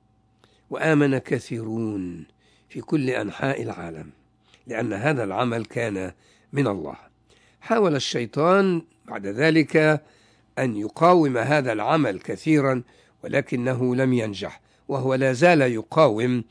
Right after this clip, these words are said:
ولكن لا زال كثيرون في أماكن كثيرة، بالرغم من الخطر المحيط بهم،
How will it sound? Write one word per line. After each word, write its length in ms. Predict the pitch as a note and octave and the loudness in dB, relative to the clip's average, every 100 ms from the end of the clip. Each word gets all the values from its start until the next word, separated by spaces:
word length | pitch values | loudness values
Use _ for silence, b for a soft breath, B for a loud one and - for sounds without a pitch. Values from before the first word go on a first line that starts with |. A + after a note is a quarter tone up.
| b b b | b b b
ولكن 440 | - C3 C3+ D3+ | -6 -4 -2 -2
لا 180 | B2+ C3 | 0 0
زال 340 | A#2+ C#3 C3+ B2+ | 0 0 2 0
كثيرون 720 | - C#3 - C#3 C#3 C#3+ F#2 b b b b | -2 -4 0 0 2 2 0 b b b b
في 260 | E3 E3 B2+ | -6 -4 -2
أماكن 480 | D3 E3 E3+ E3 | 2 0 2 0
كثيرة، 560 | D#3+ E3+ D3+ F3+ B2+ F2+ b b b | 0 0 -2 -2 -4 -6 b b b
بالرغم 440 | C#3+ B2+ D3+ E3 | -6 0 2 4
من 220 | E3 D3+ D3+ | 4 4 4
الخطر 520 | C3 - E3+ E3+ E3 | 2 0 0 2 2
المحيط 600 | D#3 D3 C#3 F3+ F#3+ F#3 | 4 2 0 2 0 4
بهم، 360 | F3 D3 G#2 | 4 4 2